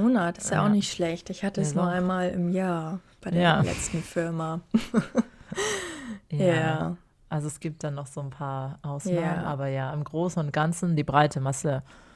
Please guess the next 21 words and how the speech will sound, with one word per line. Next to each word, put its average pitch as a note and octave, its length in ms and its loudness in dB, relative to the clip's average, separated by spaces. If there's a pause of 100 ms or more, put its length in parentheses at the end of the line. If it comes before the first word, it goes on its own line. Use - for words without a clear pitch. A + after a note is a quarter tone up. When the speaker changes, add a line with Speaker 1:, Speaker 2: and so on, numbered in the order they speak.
(280)
Speaker 2:
hat F#3 160 4
Speaker 1:
Ja. E3 80 0
Speaker 2:
zwanzig C#3+ 360 0
Urlaubstage. C3+ 720 -2 (400)
Speaker 1:
Genau. E3+ 520 -4
Oder F3 260 6
einige F3+ 500 6
Firmen, F3 400 0
die F3 80 -2
bieten F3 320 -2
auch F3 200 -4
dann E3+ 280 -2
Urlaubstag F3 880 -2
am E3+ 300 -2
Geburtstag E3+ 680 -4
an, E3+ 260 -6 (220)
zum F3 220 -6
Beispiel. - 480 -8 (340)
Speaker 2:
Mhm. D3 560 -2 (1160)
Speaker 1:
Ja. F#3 100 0
Ja. E3 420 0